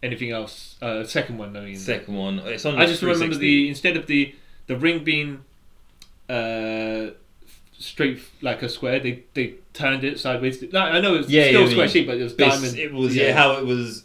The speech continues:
Speaker 2: camera viewed.
Speaker 1: Yeah,
Speaker 2: Yeah,
Speaker 1: yeah,
Speaker 2: yeah.
Speaker 1: yeah. The top was top to, um, pointed top
Speaker 2: Yeah,
Speaker 1: to, you know,
Speaker 2: it
Speaker 1: like
Speaker 2: was
Speaker 1: a diamond shape.
Speaker 2: Yeah.
Speaker 1: Uh, but then the controls were exactly the same as the SmackDown series.
Speaker 2: Yeah.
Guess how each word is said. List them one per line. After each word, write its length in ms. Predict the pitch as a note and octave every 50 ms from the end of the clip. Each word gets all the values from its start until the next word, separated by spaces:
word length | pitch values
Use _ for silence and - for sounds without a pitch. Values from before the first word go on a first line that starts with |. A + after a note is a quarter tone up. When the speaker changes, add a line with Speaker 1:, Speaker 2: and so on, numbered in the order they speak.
| _ -
Speaker 2:
camera 320 | - C#3+ C3+ C3+ A#2+ A2
viewed. 300 | G#2+ G#2+ G#2+ G#2 G2+ F#2
Speaker 1:
Yeah, 120 | C3+ C#3 C3
Speaker 2:
Yeah, 60 | A#2+
Speaker 1:
yeah, 100 | A#2+ A2+
Speaker 2:
yeah. 220 | G#2+ G2+ G2 G2 F#2
Speaker 1:
yeah. 80 | F#2 -
The 140 | - B2 A#2
top 260 | - D3+ D3 - -
was 160 | A#2 A2 -
top 300 | - C#3 C3 - - -
to, 120 | - A#2 G#2+ G2 A2+
um, 280 | A2+ A2 A2 A2 G#2+ G2 - - - - - - - - - - -
pointed 420 | - D#3+ D3 C3 A#2 A2 - - - -
top 140 | - C#3+ A#2+ A2+
Speaker 2:
Yeah, 260 | G#2+ G2+ F#2+ F2+ F2+
Speaker 1:
to, 80 | -
you 120 | A2+ A2+ G#2
know, 120 | G2+ G2 G2
Speaker 2:
it 120 | B2 A#2
Speaker 1:
like 80 | A2+ A#2+
Speaker 2:
was 80 | A#2
Speaker 1:
a 40 | A2+
diamond 240 | B2 B2 A#2+ A2+ G2+
shape. 220 | - A2+ - - - - - - - - - - - - - -
Speaker 2:
Yeah. 480 | - G#2+ G2+ G2 F#2 F2+ F2 D2+ C#2+ - - - - - - -
Speaker 1:
Uh, 120 | - D#3+
but 160 | D3 F3+ E3
then 120 | F#3 F#3 E3+
the 60 | D#3+
controls 420 | - - C3 - F#3+ G3+ A3 G3+
were 60 | G3 E3
exactly 360 | C#3+ - F3 D#3+ - F3+ E3+
the 80 | D#3+ -
same 220 | - D#3 D#3 D3
as 100 | C3 B2
the 60 | B2+ A#2
SmackDown 420 | - - C#3+ A#2+ - A#2+ A2 G#2
series. 460 | - - G#2 G2 G#2+ A#2+ B2 B2 - _ _
Speaker 2:
Yeah. 240 | _ B2+ A2+ G#2 F#2+